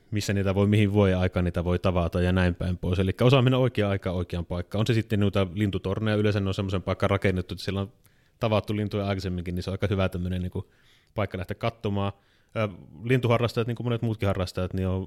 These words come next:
laji-, tämmöisenä, niinku, yhteisönä niin aika aktiivisia ja aika intohimoisia, joten ehkä kannattaa hakeutua sitten pongareitten ja muitten kuvaajien, vaikka Facebook-ryhmään tai sitten, jos on paikallisia harrastajia, niin niitten kanssa sitten lähteä ekaa kertaa.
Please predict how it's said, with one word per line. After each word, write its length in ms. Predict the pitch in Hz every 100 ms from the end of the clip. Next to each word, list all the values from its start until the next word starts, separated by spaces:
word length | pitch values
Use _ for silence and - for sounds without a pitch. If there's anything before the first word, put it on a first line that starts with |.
| -
laji-, 280 | 104 98 98
tämmöisenä, 440 | - 104 101 101
niinku, 180 | 98 107
yhteisönä 440 | 104 - 95 90 87
niin 160 | 90
aika 180 | 92 101
aktiivisia 500 | 113 - 92 92 92
ja 120 | 90
aika 260 | 90 98 95
intohimoisia, 640 | 101 95 92 92 92 92
joten 280 | 92 95 101
ehkä 160 | 92 98
kannattaa 320 | 101 95 -
hakeutua 400 | 95 95 90 90
sitten 200 | - 95
pongareitten 560 | - 95 90 90 - 92
ja 80 | 92 _ _ -
muitten 300 | 101 - 95
kuvaajien, 580 | 107 101 98 92 95 98 - - _ -
vaikka 220 | 95 170
Facebook-ryhmään 760 | 127 123 123 117 117 110 107
tai 120 | 107
sitten, 200 | 101 101
jos 60 | 101
on 80 | 98
paikallisia 420 | 98 92 92 92
harrastajia, 440 | 92 98 - 98 98
niin 60 |
niitten 220 | 95 -
kanssa 220 | 92 - 92
sitten 160 | -
lähteä 180 | 90 95
ekaa 180 | 92 90
kertaa. 420 | 90 92 -